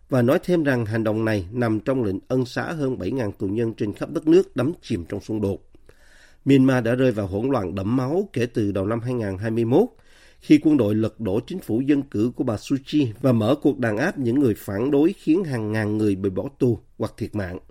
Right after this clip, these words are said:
Hôm ba mươi mốt tháng bảy, chính quyền quân sự đã hoãn cuộc bầu cử được hứa hẹn vào tháng tám năm nay và gia hạn tình trạng khẩn cấp thêm sáu tháng nữa. Động thái mà những người chỉ trích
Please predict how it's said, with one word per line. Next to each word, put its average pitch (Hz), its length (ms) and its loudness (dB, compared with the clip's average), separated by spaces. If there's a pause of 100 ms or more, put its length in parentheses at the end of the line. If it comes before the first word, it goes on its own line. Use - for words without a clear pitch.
(680)
Hôm 160 260 4
ba 165 80 4
mươi 151 100 6
mốt 170 200 4
tháng 208 160 -2
bảy, 117 180 0
chính 185 200 -2
quyền 120 200 0
quân 147 100 0
sự 101 280 -2
đã 98 140 -4
hoãn 117 340 -8
cuộc 123 140 -6
bầu 98 260 -2
cử 104 200 -2
được 113 200 -4
hứa 165 120 -2
hẹn 95 340 -4
vào 98 200 -4
tháng 135 180 -8 (120)
tám 131 280 -2
năm 139 160 -2
nay 127 200 2 (540)
và 120 160 0
gia 113 240 2
hạn 120 380 0
tình 101 120 -4
trạng 98 200 -4
khẩn 113 240 -6
cấp 190 280 -4
thêm 123 240 -2
sáu 139 200 -6
tháng 180 200 -4
nữa. 120 300 -2 (580)
Động 117 180 0
thái 135 320 0
mà 151 140 0
những 113 220 0
người 113 240 2
chỉ 113 120 -4
trích - 240 -6